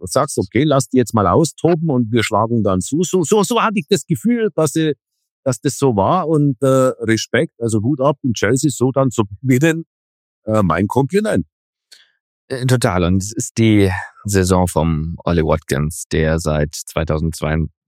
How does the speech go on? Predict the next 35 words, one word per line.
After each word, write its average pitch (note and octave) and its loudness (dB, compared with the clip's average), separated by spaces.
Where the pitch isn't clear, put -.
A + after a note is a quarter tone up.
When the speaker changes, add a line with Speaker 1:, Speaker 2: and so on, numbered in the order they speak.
Speaker 2:
zweitausendzwanzig F2+ -2
bei D#2+ 2
Aston F2+ 0
Villa E2+ 2
spielt, G#2 0
ist - -4
ja E2+ 0
damals E2 0
aus - -2
Brentford G2+ -2
gekommen F#2 0
und, D#2 -2
ähm, D#2+ 2
ja, D2+ 2
mittlerweile D#2+ 2
für - 0
Aston F#2 0
Villa D#2+ 2
zweihundertzweiunddreißig F#2+ 0
Spiele G2 0
in F#2 4
der F2 2
Premier E2+ 2
League, E2+ 0
neunundachtzig F2 0
Tore, G2 0
also D#2+ -2
das D#2+ -4
waren D#2+ 2
jetzt D#2 -2
die - -12
Treffer - -2
achtundachtzig - -4
und E2 0
neunundachtzig. E2+ 0